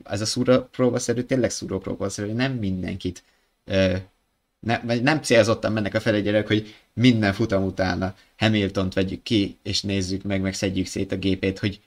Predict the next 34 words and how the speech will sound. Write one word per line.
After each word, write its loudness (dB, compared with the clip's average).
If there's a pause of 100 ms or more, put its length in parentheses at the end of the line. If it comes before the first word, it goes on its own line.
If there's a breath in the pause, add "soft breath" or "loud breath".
biztos, -4
hogy -4
szabályos-e, -2
mert, -2
mert -4
ez -4
tényleg 0
fontosan -4
változik. -4
Most -4
például, 6 (520)
ö, 0
motorolaj, -2 (100)
motorolaj, -4
vagy -6
váltóolaj -2
mintát, -4
valamilyen -2
olajmintát 0
futam -4
után, -2
az -10
például -2
mindig -2
csak -8
egy -2
embertől 0
vesznek, -6
az -4
most -8
például -4
a -4
Sainz -8
volt. -8